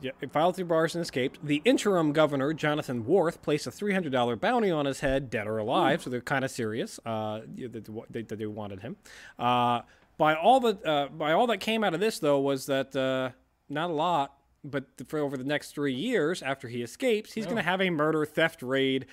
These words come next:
Speaker 1: uh, mostly through Robinson County. So he's
Speaker 2: Okay,
Speaker 1: now
Speaker 2: so
Speaker 1: ramping it up
Speaker 2: he's up,
Speaker 1: to,
Speaker 2: he
Speaker 1: he's
Speaker 2: upped
Speaker 1: now
Speaker 2: his
Speaker 1: actually,
Speaker 2: game.
Speaker 1: he's upping his game now to murder
Speaker 2: Okay,
Speaker 1: because
Speaker 2: so
Speaker 1: of
Speaker 2: we
Speaker 1: that.
Speaker 2: are, we're, we're, uh,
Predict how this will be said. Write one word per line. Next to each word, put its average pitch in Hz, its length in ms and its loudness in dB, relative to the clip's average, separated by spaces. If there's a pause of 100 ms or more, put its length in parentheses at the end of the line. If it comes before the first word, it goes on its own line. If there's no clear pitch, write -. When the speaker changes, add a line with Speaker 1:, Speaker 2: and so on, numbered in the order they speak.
(180)
Speaker 1:
uh, 135 160 0
mostly 185 340 4
through 143 180 -4
Robinson 120 480 -2
County. 160 360 -2
So 127 280 0
he's 160 220 0
Speaker 2:
Okay, 214 300 8
Speaker 1:
now 147 40 4
Speaker 2:
so - 0 -
Speaker 1:
ramping 180 320 6
it 147 80 4
up 240 100 6
Speaker 2:
he's 214 120 0
up, 202 120 6
Speaker 1:
to, 123 220 -2 (140)
Speaker 2:
he 185 140 0
Speaker 1:
he's 190 80 6
Speaker 2:
upped 175 80 8
Speaker 1:
now 185 120 6
Speaker 2:
his 165 100 8
Speaker 1:
actually, 143 220 0
Speaker 2:
game. 117 160 -8 (140)
Speaker 1:
he's 170 200 -6
upping 170 220 0
his 123 100 -6
game 131 220 -2
now 127 140 -2
to 113 80 -6
murder 120 280 -4
Speaker 2:
Okay, 175 280 0
Speaker 1:
because 131 140 -6
Speaker 2:
so 196 120 4
Speaker 1:
of 202 60 -6
Speaker 2:
we 233 160 0
Speaker 1:
that. 214 60 2
Speaker 2:
are, 190 200 4
we're, 190 400 -2
we're, 185 600 -4
uh, 151 260 -4